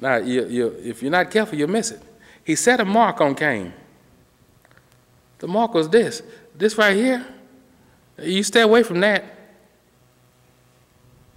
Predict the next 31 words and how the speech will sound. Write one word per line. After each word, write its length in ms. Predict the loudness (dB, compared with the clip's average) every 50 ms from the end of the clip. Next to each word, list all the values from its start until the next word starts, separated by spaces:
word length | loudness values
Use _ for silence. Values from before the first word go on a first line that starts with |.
| _ _ _ _ _ _ _ _ _ _ _ _ _ _ _ _ _ _ _ _ _ _ _ _ _ _ _ -4 -2
Because 260 | 2 4 6 6 6
if 140 | 6 4 2
you 100 | 2 4
deal 320 | 6 6 8 8 8 8
with 160 | 6 6 6
it, 120 | 4 2 2
you're 180 | 2 2 4
gonna 160 | 4 4 4
be 100 | 4 2
cursed 380 | 2 4 4 4 4 2 0 0
too. 280 | 0 0 0 0 -4 -8 -14 -20 -20 -20 -20 _ _ _ _ _ _ _ _ _ _ _ _ _ _ _ _ _ _ _ _ _ _ _ _ _ _ _ _ _ _ _ _ _ _ _ _ _ _ 0
Now, 120 | 2 4
here's 200 | 4 6 4 4
the 80 | 4 2
thing 240 | 2 2 2 2 2
about 300 | 2 2 2 2 0 -2
it. 100 | -6 -14 -18 -20 -20 -20 _ _ _
Cain, 600 | -6 0 2 2 2 2 2 0 -2 -4 -8 -14 -20 -20 -20 -20 -4
this 460 | 2 4 4 6 4 2 -2 -6 -8 -12 -20 -20 -20 -8
point 340 | 0 4 6 6 6 6 4
not 280 | 4 4 4 4 2 2
to 120 | 2 4
everybody 460 | 6 4 4 2 2 2 2 4 4
else 180 | 4 2 2 0
in 60 | -4
the 80 | -4 -2
world 300 | -2 0 2 2 2 2
that's 100 | 2 2
gonna 220 | 0 0 0 -2
kill 240 | -2 -2 0 0 -2
him. 240 | -4 -8 -10 -12